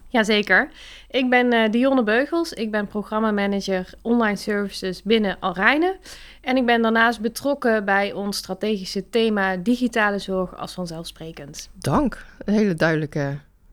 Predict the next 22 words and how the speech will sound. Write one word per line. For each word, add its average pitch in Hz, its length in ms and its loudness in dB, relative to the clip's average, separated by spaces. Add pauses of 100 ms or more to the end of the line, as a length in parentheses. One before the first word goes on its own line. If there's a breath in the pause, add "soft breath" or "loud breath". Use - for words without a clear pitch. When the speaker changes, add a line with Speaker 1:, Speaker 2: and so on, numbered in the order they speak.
(300)
Speaker 2:
uitleg 208 640 -2
in 175 160 -4
die 170 100 -2
zin. 156 320 -2 (480 soft breath)
Volgens 175 300 0
mij 160 120 4
omhelst 180 420 0
het - 140 -12
een 151 120 -2
boel 220 240 2
en 220 60 0
daar 190 100 0
komen 170 260 0
we 165 80 -4
straks - 320 -6
nog 190 140 0
wel 180 180 0
even 165 180 -4
op - 80 -20
terug, - 280 -4
denk 107 140 -10
ik. 113 120 -14